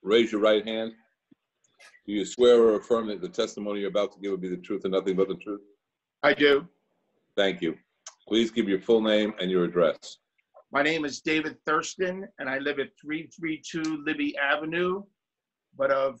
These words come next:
Speaker 2: particular consequence to the application, I live on the corner of Downs and Libby. I've lived here since nineteen ninety-nine, and I spend a great deal of my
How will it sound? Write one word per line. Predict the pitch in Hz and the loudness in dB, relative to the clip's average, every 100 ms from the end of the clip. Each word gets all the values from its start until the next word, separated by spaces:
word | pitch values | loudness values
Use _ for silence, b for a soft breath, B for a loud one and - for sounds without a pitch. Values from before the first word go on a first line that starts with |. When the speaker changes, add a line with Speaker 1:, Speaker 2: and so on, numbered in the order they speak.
| _ | _
Speaker 2:
particular | - 175 151 143 | -12 -10 -6 -8
consequence | - 143 143 139 - 143 139 131 - - - - _ | -6 -6 -6 -8 -8 -6 -6 -8 -12 -16 -18 -20 _
to | 139 | -6
the | 135 | -4
application, | 131 135 117 143 143 143 | -2 -4 -8 -6 -6 -4
I | 139 | -2
live | 147 147 | -2 -2
on | 147 | -6
the | 131 | -8
corner | - 160 143 135 135 _ _ _ 143 | -8 -4 -2 -2 -6 _ _ _ -2
of | 120 117 | -2 0
Downs | 139 139 143 131 131 | 2 2 0 -2 -4
and | 131 131 | -2 0
Libby. | 131 - - _ _ _ _ _ _ _ _ _ _ - | -2 -4 -16 _ _ _ _ _ _ _ _ _ _ -10
I've | 123 | -10
lived | 135 156 - | -6 -6 -4
here | 151 147 143 | -2 0 0
since | - 127 - | -2 -10 -2
nineteen | 143 143 - 147 143 | -2 -2 -4 -4 0
ninety-nine, | 143 139 139 139 147 151 175 196 202 _ _ _ _ _ _ - | 0 0 -4 0 2 2 0 -4 -8 _ _ _ _ _ _ -16
and | - 139 143 143 | -8 -4 -4 -4
I | 135 139 | -2 -2
spend | 139 - 156 139 139 | -4 -4 -4 -2 -2
a | 135 131 127 | -4 -4 -6
great | 120 139 151 143 127 | -8 -2 -2 -2 -2
deal | 147 143 | 2 2
of | 139 123 | 2 -2
my | 135 127 | -2 -4